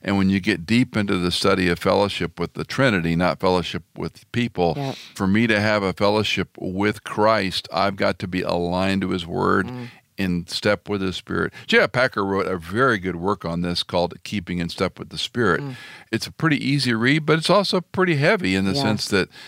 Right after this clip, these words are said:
Speaker 1: how do I cooperate without it being a work of the flesh? 'Cause if
Speaker 2: Uh-huh.
Speaker 1: I'm doing the work of the flesh and see, I'm a legalist.
Speaker 2: Right. Right.
Speaker 1: And if I say, "Oh, it doesn't matter, I can live how I want 'cause he'll forgive me," now
Speaker 2: Yeah.
Speaker 1: I'm in licentiousness.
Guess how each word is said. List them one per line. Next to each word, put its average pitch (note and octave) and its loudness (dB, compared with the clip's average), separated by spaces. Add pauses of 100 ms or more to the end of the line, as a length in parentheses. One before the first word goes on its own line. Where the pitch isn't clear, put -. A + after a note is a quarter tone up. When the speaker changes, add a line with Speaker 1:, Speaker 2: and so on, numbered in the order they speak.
(300)
Speaker 1:
how C3 2
do C#3 4
I A#2+ 4
cooperate G2 2
without G2 0
it F#2+ -6
being F#2+ -2
a F2+ -2
work G2+ -2
of F#2+ -4
the E2+ -6
flesh? A#2 0 (360)
'Cause E3+ 4
if F3 8
Speaker 2:
Uh-huh. E3 4
Speaker 1:
I'm G#3+ 4
doing F3 4
the C3 2
work D3 0
of A#2+ -2
the G#2+ -2
flesh D3 2
and A#2 2
see, G3 4 (380)
I'm G#2+ 2
a G#2+ 4
legalist. B2 2
Speaker 2:
Right. A#2+ -8 (680)
Right. B2 -2
Speaker 1:
And A#2 4
if A2+ 0
I A2 4
say, G#2+ 4
"Oh, A2+ 6
it G#2+ 0
doesn't F#2+ 4
matter, G#2 4
I F#2 0
can F#2+ -6
live G2 -2
how F#2 2
I F2 2
want G2 -2
'cause - -6
he'll G2 -4
forgive F2 -4
me," A2+ 0
now F2+ 2
Speaker 2:
Yeah. G2 4
Speaker 1:
I'm G2 -2
in F#2 -2
licentiousness. - -2